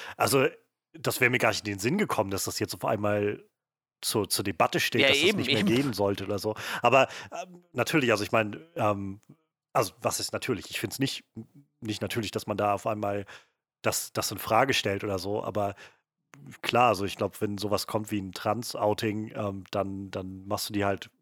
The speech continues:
Speaker 1: über so viele Sachen Gedanken <laughs> und um so viele Sachen Sorgen, denn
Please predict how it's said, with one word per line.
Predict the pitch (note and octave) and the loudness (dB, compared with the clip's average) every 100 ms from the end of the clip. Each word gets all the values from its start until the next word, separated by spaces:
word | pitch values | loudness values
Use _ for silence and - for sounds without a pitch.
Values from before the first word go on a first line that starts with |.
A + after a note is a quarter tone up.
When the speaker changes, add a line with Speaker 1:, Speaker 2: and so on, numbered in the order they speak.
| _ _ _ - | _ _ _ -6
Speaker 1:
über | G2 | 2
so | A#2+ | 4
viele | D#3+ G2+ | 4 2
Sachen | F#2 E2+ F#2+ | -2 -4 -4
Gedanken | F2+ F#2 E2 A#2 - E3 - | -2 -2 -4 -12 -6 -6 -4
<laughs> | - - - | -6 -6 -4
und | G#2 | -4
um | G#2+ | 0
so | E3 | 0
viele | B2 A2 | 2 0
Sachen | G2 G2+ | 0 -2
Sorgen, | F#2 F#2 F2+ G#2+ - - - | -2 0 0 -6 -10 -18 -2
denn | A2+ G#2+ G#2+ | 2 2 0